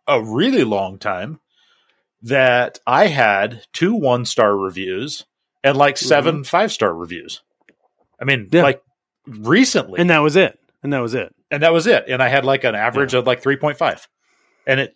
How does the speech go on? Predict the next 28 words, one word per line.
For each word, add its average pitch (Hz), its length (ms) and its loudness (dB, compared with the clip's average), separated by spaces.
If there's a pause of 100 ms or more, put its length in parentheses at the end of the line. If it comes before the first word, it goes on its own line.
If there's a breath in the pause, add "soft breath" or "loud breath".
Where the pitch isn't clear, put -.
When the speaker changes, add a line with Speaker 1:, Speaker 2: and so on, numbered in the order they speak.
Speaker 1:
and 147 140 0
Speaker 2:
Yeah. 117 60 -2
Speaker 1:
it - 100 -14
sucked - 440 -2
because 127 280 0
I 139 60 4
was 123 140 2
like, 107 200 -2 (100)
"Dude, 208 220 0 (600)
what 165 160 0
the 131 100 -2
heck?" 220 280 -4 (520)
And 156 100 2
I 147 60 2
couldn't 156 240 2
Speaker 2:
Yeah. 104 60 -4
Speaker 1:
figure 160 220 4
out 139 80 2
how 151 100 0
to, 127 200 -4 (280)
to 131 140 0
make 127 300 -2
it - 140 -6
go. 139 360 -2
And 127 340 0
it 151 120 -2
was 135 320 -2
one, 135 360 0